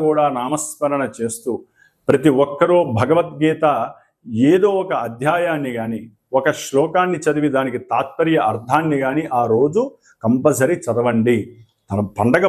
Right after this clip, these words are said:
పండగే, కానీ ఇది కూడా చదవటం వలన ఆయన యొక్క సాక్షాత్కారం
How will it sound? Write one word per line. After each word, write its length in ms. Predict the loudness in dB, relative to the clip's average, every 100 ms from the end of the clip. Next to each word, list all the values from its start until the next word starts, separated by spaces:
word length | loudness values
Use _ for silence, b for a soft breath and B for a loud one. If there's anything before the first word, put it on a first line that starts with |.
| 2
పండగే, 360 | 2 2 2 0 -4 b b b
కానీ 240 | 0 2 0 0 0
ఇది 120 | 2 4
కూడా 180 | 4 2 0
చదవటం 440 | 0 -2 -2 -4 -6
వలన 220 | -6 -6 -6 -8 _ _ -2
ఆయన 300 | 2 2 2 0
యొక్క 280 | -2 -4 -10 -8 -4
సాక్షాత్కారం 840 | -4 -4 0 0 0 0 0 0